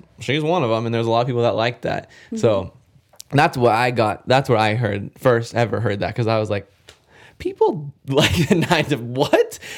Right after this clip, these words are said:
Speaker 1: That is just not ever, anything I would ever want to, like, I just
Speaker 2: Well,
Speaker 1: would
Speaker 2: there's
Speaker 1: never think,
Speaker 2: something
Speaker 1: like,
Speaker 2: that's
Speaker 1: I
Speaker 2: se-,
Speaker 1: would
Speaker 2: there's
Speaker 1: love
Speaker 2: something
Speaker 1: that,
Speaker 2: that's
Speaker 1: but
Speaker 2: secure about stability, though, and that's
Speaker 1: Pe-, yeah.
Speaker 2: and routine.
Speaker 1: Yeah. And to some people, that sound, like, t-, like, that sounds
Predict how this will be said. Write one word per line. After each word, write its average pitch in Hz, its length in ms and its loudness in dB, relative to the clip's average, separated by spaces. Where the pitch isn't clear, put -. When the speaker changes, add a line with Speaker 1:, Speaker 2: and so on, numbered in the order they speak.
Speaker 1:
That - 120 4
is 170 120 -2
just 143 160 -2
not 135 360 0
ever, 131 260 0
anything 127 320 -2
I 110 80 0
would 110 100 2
ever 107 240 -2
want 113 380 -4
to, 104 240 -6
like, 123 200 0
I 120 100 2
just 123 180 -4
Speaker 2:
Well, 127 40 0
Speaker 1:
would 127 80 0
Speaker 2:
there's 127 120 2
Speaker 1:
never 123 120 -2
think, 147 140 0
Speaker 2:
something - 100 0
Speaker 1:
like, 113 160 2
Speaker 2:
that's 110 100 2
Speaker 1:
I - 40 2
Speaker 2:
se-, - 20 2
Speaker 1:
would 107 120 -2
Speaker 2:
there's 107 80 -2
Speaker 1:
love 151 180 4
Speaker 2:
something 359 160 -2
Speaker 1:
that, - 20 -2
Speaker 2:
that's - 180 0
Speaker 1:
but 254 120 -4
Speaker 2:
secure 240 220 -6
about 220 220 -6
stability, 208 580 -4
though, 196 280 -4
and 214 140 -4
that's - 260 -6
Speaker 1:
Pe-, 147 180 4
yeah. 165 440 2
Speaker 2:
and 233 120 0
routine. 220 540 -6
Speaker 1:
Yeah. 123 340 2
And 139 120 4
to 147 40 2
some 156 160 2
people, 175 460 2
that 117 280 2
sound, 131 160 -2
like, 123 140 -2
t-, - 220 -6
like, 120 180 0
that 123 180 0
sounds 123 320 -4